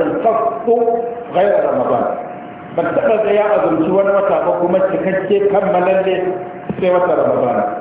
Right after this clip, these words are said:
Ban ci watan Ramadan, ban ga watan da ya fi yawaita azumi ba kuma sai watan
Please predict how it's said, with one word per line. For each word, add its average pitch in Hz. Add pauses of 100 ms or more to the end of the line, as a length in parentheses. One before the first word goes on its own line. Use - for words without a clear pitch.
(680)
Ban 190
ci 202
watan 214
Ramadan, 180 (600)
ban 262
ga 214
watan 214
da -
ya 180
fi 180
yawaita 202
azumi 185
ba 175
kuma 175
sai 185
watan 190